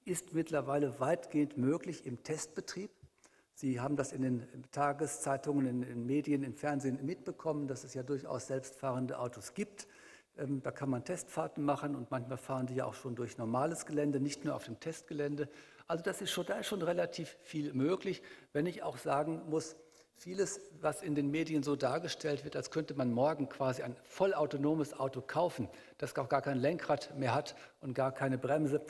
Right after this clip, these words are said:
das ist wirklich übertrieben. Das ist weit übertrieben. Wenn es jemals so weit kommt,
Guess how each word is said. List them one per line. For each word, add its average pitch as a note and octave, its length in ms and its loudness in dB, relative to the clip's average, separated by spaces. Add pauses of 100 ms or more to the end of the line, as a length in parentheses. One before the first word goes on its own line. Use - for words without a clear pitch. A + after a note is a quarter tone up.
(260)
das C#3+ 220 2
ist C#3+ 200 -6
wirklich C#3 380 0 (420)
übertrieben. C#3 520 2
Das A2 160 -2
ist - 160 -10
weit D#3+ 260 4
übertrieben. D3 560 2 (380)
Wenn D#3 140 4
es - 200 -2
jemals D#3+ 340 4
so C#3+ 100 -4
weit D3 200 4
kommt, D3 320 0